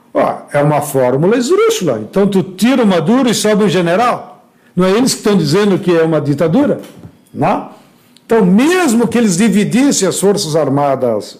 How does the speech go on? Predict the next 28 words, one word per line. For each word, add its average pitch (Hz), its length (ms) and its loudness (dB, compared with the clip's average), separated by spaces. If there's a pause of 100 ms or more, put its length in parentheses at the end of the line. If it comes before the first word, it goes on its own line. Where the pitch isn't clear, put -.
(140)
venezuelanas, 131 720 0
que - 120 -6
eu 165 80 2
duvido, 156 480 -2 (600)
porque 117 240 -6
até 139 200 0
agora 135 240 0
as 127 100 -2
deserções 131 640 -2
foram 127 180 -2
tudo 156 300 -4
de 123 100 -4
baixo 131 380 -4
rango, 143 460 -2 (300)
como 131 200 -2
eles 113 160 -2
dizem, 139 400 -2 (400)
eh, 151 260 0 (280)
nós 208 400 2
então 196 300 -2
entraríamos 190 580 0
num 240 120 2
governo 233 320 2
militar, - 880 -4
um 147 60 0
governo 190 260 2
militar 190 480 0
pró-americano. 202 880 0